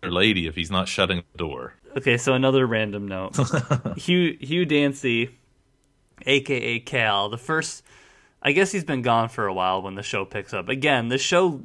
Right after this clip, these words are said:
Speaker 2: does not leave us at a cool part in the journey at all. So he's, like, back from some mission trip or to go see the founder or whatever and possibly kill him. Um, and he sees Sarah Lane,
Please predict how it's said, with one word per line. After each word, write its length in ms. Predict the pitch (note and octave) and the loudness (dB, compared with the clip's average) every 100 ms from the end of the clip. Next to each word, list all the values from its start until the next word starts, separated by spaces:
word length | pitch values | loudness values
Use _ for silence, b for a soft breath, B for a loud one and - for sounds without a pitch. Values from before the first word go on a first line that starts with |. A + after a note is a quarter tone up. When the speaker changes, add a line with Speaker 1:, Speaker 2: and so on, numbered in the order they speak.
| - | -4
Speaker 2:
does 180 | C3+ B2+ | -2 0
not 300 | C3 C#3 C3+ | 2 2 0
leave 200 | C3 A#2 | -2 -4
us 160 | A#2 | -4
at 100 | A#2 | -4
a 60 | G#2 | -4
cool 300 | - C3 A#2 | -4 -2 -2
part 220 | B2 A2 | 0 -2
in 60 | G2+ | -4
the 60 | G2+ | -10
journey 460 | A2 G#2 G2 F#2+ | -6 -6 -6 -6
at 220 | - F#2+ F#2 | -4 -2 -4
all. 260 | F2 - _ b b b b b b b _ | -6 -12 _ b b b b b b b _
So 480 | - C3+ B2 B2 A2+ | -2 0 2 0 -4
he's, 260 | C#3 F3 E3+ | -4 -4 -2
like, 240 | E3 B2+ | -2 0
back 280 | B2 A2 - | 2 2 0
from 240 | - A2+ | -8 -8
some 340 | - A#2 G#2+ G#2+ | -6 -6 -4 -6
mission 300 | G#2+ A2 G#2 | -8 -8 -10
trip 400 | - G#2 G2+ F#2+ | -4 -4 -4 -6
or 240 | F#2+ F#2+ | -6 -6
to 100 | - | -8
go 220 | G#2 A2 | -6 -4
see 280 | A2 - A2+ | -4 -6 -6
the 100 | G#2+ | -8
founder 640 | - G2+ F#2+ F#2+ F#2+ F#2 F#2 | -6 -4 -4 -6 -6 -4 -6
or 60 | F#2 | -6
whatever 400 | F2+ F2+ G2 F#2 | -6 -6 -6 -8
and 140 | G2 | -4
possibly 400 | - C#3 B2+ A2+ | 2 2 0 -10
kill 300 | - G#2 F#2 | -6 -6 -6
him. 240 | F#2+ F2+ F2+ b b b b b b b b b b _ | -8 -12 -16 b b b b b b b b b b _
Um, 420 | B2 A2+ G#2 G2+ - | -2 0 0 -4 -4
and 560 | A#2+ A#2 A2+ A2 A2+ - | -2 -2 -2 -4 -6 -6
he 180 | C3+ C#3 | -6 -6
sees 320 | - F3 E3 | -4 -4 -2
Sarah 320 | - C3 B2 | 2 4 2
Lane, 420 | A2 F#2+ F#2 F#2 | 0 -4 -4 -8